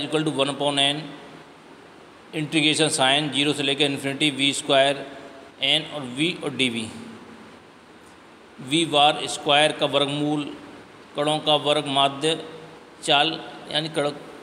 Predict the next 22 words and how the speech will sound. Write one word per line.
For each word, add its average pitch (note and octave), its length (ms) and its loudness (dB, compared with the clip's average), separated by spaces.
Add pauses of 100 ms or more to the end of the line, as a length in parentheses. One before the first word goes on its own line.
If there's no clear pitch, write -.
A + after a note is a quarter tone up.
(140)
कण D#3 180 4
की D#3+ 120 0
वर्ग D3+ 200 0
माध्य C#3+ 320 2
मूल D#3 320 -4
चाल D#3 160 2
कहलाती B2 460 2
है। G#2 120 0 (1800)
तो C#3+ 60 -6
ये D3 200 6
इसका E3 280 4 (480)
बी E3 320 2
आर C#3+ 180 4
एम D3+ 180 2
एस D#3 180 -2
निकालेंगे C#3+ 420 2
तो D3+ 100 -2
four C#3+ 340 -2
Y C#3 340 4 (360)
M D3 160 0
upon D3 280 -4 (180)
two D3+ 160 0